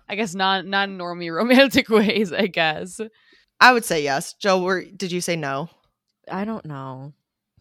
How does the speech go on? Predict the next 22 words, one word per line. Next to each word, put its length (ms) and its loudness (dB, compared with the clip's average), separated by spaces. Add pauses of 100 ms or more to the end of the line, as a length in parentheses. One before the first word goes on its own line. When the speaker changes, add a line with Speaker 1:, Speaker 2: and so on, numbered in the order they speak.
(120)
Speaker 3:
I 40 -6
don't 180 -4
think 180 -8
I, 340 -6
like, 280 -10
have 240 -14
enough 440 -16 (160)
experience 540 -14
in 80 -8
my 80 -10
life 140 -14
to 120 -14
say. 420 -14 (1040)
My 160 -4
feeling 380 -2
Speaker 2:
Yeah. 40 0
Speaker 3:
within 260 0
me 380 -2
is 260 -4 (580)
not 380 -6
really, 380 -6
because 840 -10